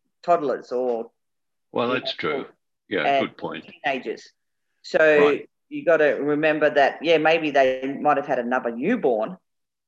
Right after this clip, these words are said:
Speaker 1: but
Speaker 2: Yeah.
Speaker 1: the likelihood for you to hit them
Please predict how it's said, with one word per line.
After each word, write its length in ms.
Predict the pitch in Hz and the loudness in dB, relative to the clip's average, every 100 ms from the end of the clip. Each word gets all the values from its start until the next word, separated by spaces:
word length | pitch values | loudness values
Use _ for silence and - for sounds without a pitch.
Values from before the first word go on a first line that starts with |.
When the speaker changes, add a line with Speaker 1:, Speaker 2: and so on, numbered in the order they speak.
| - | 0
Speaker 1:
but 320 | 147 127 - | 2 4 0
Speaker 2:
Yeah. 140 | 90 82 _ _ _ - | -8 -12 _ _ _ -2
Speaker 1:
the 60 | |
likelihood 720 | 135 143 214 202 160 160 156 - | 2 4 2 0 -2 0 -2 -4
for 60 | |
you 300 | 139 147 180 | -12 -8 -8
to 160 | 180 156 151 - | -8 -10 -10 -8
hit 200 | 175 - | -8 -4
them 360 | 139 127 143 | -2 -2 -4